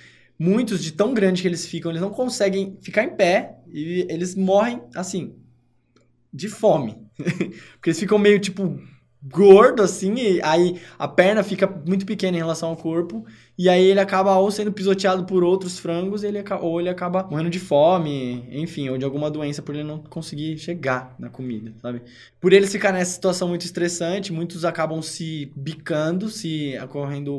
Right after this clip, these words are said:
o canibalismo, ou simples violência entre eles.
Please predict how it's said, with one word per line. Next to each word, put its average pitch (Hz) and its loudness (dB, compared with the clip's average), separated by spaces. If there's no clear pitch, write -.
o 123 -12
canibalismo, 143 -4
ou 117 -12
simples 151 -10
violência 160 -2
entre 147 -6
eles. 160 -6